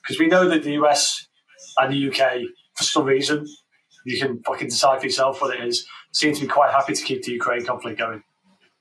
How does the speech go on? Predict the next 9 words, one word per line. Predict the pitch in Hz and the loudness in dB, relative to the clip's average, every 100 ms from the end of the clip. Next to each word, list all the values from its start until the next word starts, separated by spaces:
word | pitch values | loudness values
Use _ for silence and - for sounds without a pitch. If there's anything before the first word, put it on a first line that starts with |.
| _ _ _ - - - _ | _ _ _ -20 -20 -20 _
So | - 131 127 120 - _ _ - - _ _ _ _ _ - | -2 2 2 0 -4 _ _ -20 -20 _ _ _ _ _ 2
I | 151 160 | 4 4
think | 151 139 | 2 0
they've | 131 | 0
gone, | 127 120 | 0 0
"Right, | 123 120 - | -2 -4 -4
get | 156 156 | -4 -2
fucking | - 156 - 151 | 0 0 -2 -4
Grant | - 113 120 | -2 -2 -2